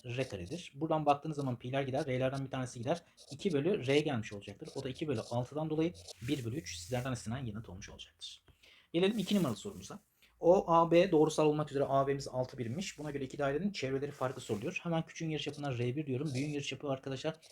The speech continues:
R bir artı altı olmuş oldu. Sizlerden istenen çevreleri farkıydı. O zaman iki pi R bir artı altı eksi iki pi R bir diyoruz.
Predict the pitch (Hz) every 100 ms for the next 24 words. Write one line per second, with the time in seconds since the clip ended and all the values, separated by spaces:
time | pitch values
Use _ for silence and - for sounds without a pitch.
0 | - 113 123 135 147 120 113 107 101 147
1 | 147 151 151 160 175 - - - - 160
2 | 165 165 170 160 - 139 147 170 135 117
3 | 113 104 165 139 156 151 131 170 - 117
4 | 131 208 - _ 113 117 131 139 143 -
5 | - 110 113 - 107 104 - 160 131 139
6 | - 156 - 131 151 - 110 127 175 -
7 | 117 113 110 101 95 95 135 151 -